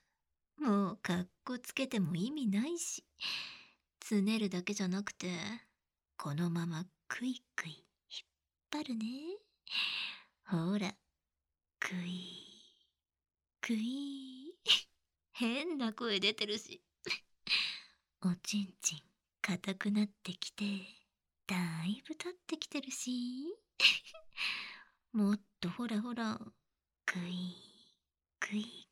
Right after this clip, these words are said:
クイ。<laughs> マジ勃起してきて。<sighs> エロく育っ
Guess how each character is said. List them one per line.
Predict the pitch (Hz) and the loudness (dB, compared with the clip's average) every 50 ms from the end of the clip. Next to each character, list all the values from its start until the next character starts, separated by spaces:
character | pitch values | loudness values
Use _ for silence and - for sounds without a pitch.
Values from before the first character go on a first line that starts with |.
| - | -10
ク | - - | -10 -6
イ。 | 240 247 262 269 277 277 277 277 277 - - - - - - _ _ _ _ _ _ _ _ - - - - _ _ _ _ _ _ - | -4 -4 -2 -2 -4 -6 -8 -12 -14 -18 -20 -20 -20 -20 -20 _ _ _ _ _ _ _ _ -16 -14 -14 -14 _ _ _ _ _ _ -2
<laughs> | - - - - - - - - - - - - - _ _ - | 0 0 2 2 0 0 -2 -2 -4 -4 -6 -10 -12 _ _ 2
マ | 240 220 208 202 202 202 | 4 6 6 6 6 4
ジ | - 240 240 | 2 0 0
勃 | 226 254 262 247 - - - | 0 0 -2 -2 -4 -4 -2
起 | - 226 202 | 0 0 0
し | - | 0
て | - - 214 214 | 2 2 2 2
き | - - | 2 0
て。 | - 233 - - - - - - - 208 - _ _ - | 4 4 4 4 2 -6 -8 -10 -12 -14 -14 _ _ -6
<sighs> | - - - - - - - - - - - - - _ _ _ _ _ _ - - - - - - - - - - - - - - - - - - _ _ _ _ - | 0 4 4 4 4 4 2 0 -2 -4 -6 -8 -12 _ _ _ _ _ _ -8 -4 -2 -2 0 0 0 0 -2 -2 -2 -4 -4 -6 -8 -10 -14 -20 _ _ _ _ 2
エ | - 190 185 185 185 | 4 4 6 4 4
ロ | - 170 151 - - | 2 -2 -6 -6 -8
く | - - | -8 -6
育 | - - - - 175 | -6 -6 -4 -2 -4
っ | 170 - 190 208 | -2 0 -2 -2